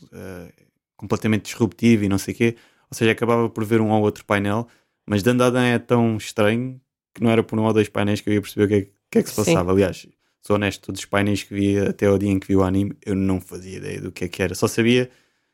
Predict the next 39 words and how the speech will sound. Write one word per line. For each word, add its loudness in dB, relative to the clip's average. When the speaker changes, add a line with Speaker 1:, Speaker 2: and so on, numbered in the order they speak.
Speaker 1:
mais 2
ou 4
menos 2
os -2
dois 0
personagens, -4
como -2
é 0
que -10
eles -10
eram 0
visualmente, 0
mas 2
nem 0
sequer -4
percebia -2
qual -2
é -2
que -4
era 0
a -2
relação -4
deles, -6
ah, -2
ou 2
o 0
que -6
é 0
que -10
estava 0
a -4
acontecer. -6
E -8
sendo -4
honesto, -6
um -8
dos -4
principais, -6
ah, -6